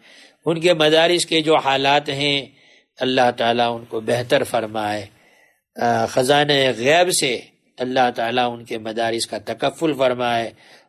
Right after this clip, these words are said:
اور وہاں سے ایسے علماء جن کے علم سے امت کو نفع پہنچے، ایسے علماء، ایسے، آ، طالب علم وہاں آئے اور دین کو دنیا تک پہنچائے۔ یہ ہماری دعائیں ہیں ہمیشہ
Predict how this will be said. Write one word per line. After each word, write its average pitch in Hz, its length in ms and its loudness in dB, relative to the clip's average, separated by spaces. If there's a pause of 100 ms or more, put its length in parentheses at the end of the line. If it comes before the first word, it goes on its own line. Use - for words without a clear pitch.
اور 131 80 0
وہاں 135 360 2
سے 156 220 2 (340)
ایسے 170 360 4
علماء 139 680 2 (520)
جن 143 320 -2
کے 143 140 2 (120)
علم 175 320 2
سے 135 240 -2
امت 131 460 -4
کو 131 160 -4
نفع 117 340 0
پہنچے، 113 420 -4
ایسے 120 260 -4
علماء، 117 560 -4 (680)
ایسے، 127 680 2
آ، 113 40 -10 (300)
طالب 113 360 0 (120)
علم 139 280 0
وہاں 113 380 -2
آئے 120 240 -4 (460)
اور 113 200 -2
دین 147 520 -2
کو 127 160 -2
دنیا 120 460 0
تک - 240 -4
پہنچائے۔ 107 600 -6 (440)
یہ 123 180 0
ہماری 131 360 2
دعائیں 147 440 2
ہیں 127 80 -2
ہمیشہ 113 460 -6